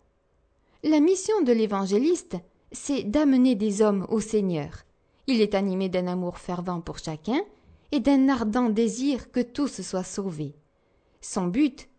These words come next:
c'est de gagner par tous les moyens possibles des personnes pour Christ.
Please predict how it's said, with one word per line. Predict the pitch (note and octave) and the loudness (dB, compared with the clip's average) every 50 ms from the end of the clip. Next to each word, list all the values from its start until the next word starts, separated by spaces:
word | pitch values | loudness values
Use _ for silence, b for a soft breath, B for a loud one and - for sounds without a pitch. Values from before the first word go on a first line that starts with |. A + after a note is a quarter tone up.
| _ _ | _ _
c'est | - - - E4+ A3 | -10 -2 0 0 2
de | G#3 A3+ | 2 0
gagner | G3+ G#3+ G#3+ G#3 A3+ B3+ C4 B3 | 0 2 2 2 2 2 2 2
par | B3+ - F3 - - | 0 -4 -10 -10 -8
tous | - - C#4+ | -2 0 2
les | B3+ B3+ A#3 | 2 4 2
moyens | A3 G#3 G#3 G#3 G3+ G3+ | 2 2 2 0 0 0
possibles | - G#3 G#3 - - D#4 A#3 G#3 G3 | -2 -4 -2 0 0 0 2 2 0
des | F#3+ G3+ G3 | 2 2 0
personnes | G3+ A#3 A#3+ A#3 - - A3+ G#3 G3 | 2 0 -2 -2 -4 -4 -2 -2 -2
pour | G#3 F3+ F3 - - | -4 -6 -10 -10 -10
Christ. | - - F#3 D#3 - - - _ - | -10 -10 -10 -10 -12 -14 -18 _ -20